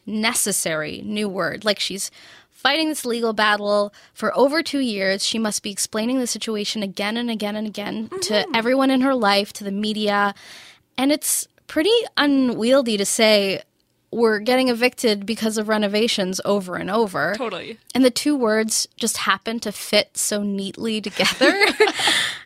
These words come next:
Speaker 1: And it kind of makes you wonder whether it was inevitable. Like, if not Heather, then someone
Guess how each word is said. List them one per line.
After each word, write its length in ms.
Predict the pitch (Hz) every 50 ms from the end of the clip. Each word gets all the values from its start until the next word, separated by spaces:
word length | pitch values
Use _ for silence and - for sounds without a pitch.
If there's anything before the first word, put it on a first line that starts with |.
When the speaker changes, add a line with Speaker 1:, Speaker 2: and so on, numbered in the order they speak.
| - -
Speaker 1:
And 280 | - 320 320 302 - -
it 100 | 294 285
kind 220 | - - - 381 403
of 60 | 466 480
makes 200 | 440 427 - -
you 80 | 359
wonder 320 | 269 233 233 262 285 330 311
whether 260 | 285 247 254 277 285
it 80 | 208
was 280 | 202 254 240 214 - - _ _ _ _ -
inevitable. 880 | 240 226 214 214 226 247 240 233 202 190 - - - - 80 - - - _ _ _ _ _ _
Like, 220 | - 262 285 302 302
if 120 | 311 -
not 220 | 294 330 339 359 -
Heather, 540 | - - - 294 311 294 370 349 311 233 208
then 360 | - - - 214 202 196 190 -
someone 920 | - - - - - 262 294 311 320 311 302 240 190 165 - - - -